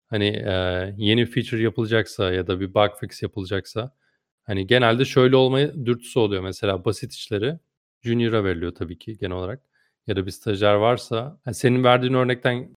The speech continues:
dur bir saniye. Senin verdiğin örnekten gideyim. Eğer mesela şeyse, stajyerse muhtemelen daha onun ne bildiğini bilmediğini ölçmek isteyeceklerdir birincisi ekibe yeni girdiği zaman. Bu da ne şekilde olur? Kendine böyle küçük challenge verebilirler ona ya da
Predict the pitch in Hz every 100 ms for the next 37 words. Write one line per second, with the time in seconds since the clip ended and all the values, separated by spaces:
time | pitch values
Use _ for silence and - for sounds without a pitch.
0 | - 101 - 104 107 - - 123 123 127
1 | 131 135 151 120 123 131 127 104 95 92
2 | 127 - _ - 107 101 107 - _ 139
3 | 107 - 110 113 - 143 139 117 - -
4 | 113 107 165 175 127 160 117 98 139 123
5 | 135 151 - _ 120 120 120 127 143 147
6 | - _ - 127 131 131 127 131 127 127
7 | 131 120 120 127 120 95 - 87 - -
8 | 82 85 - 90 87 87 - _ 98 92
9 | 90 - 110 - 95 90 87 85 87 82
10 | 92 85 95 101 _ 110 127 143 139 113
11 | 104 95 110 135 123 120 127 123 120 123
12 | 123 127 - 127 135 139 123 113 113 95
13 | 87 82 82 87 95 98 101 95 - 98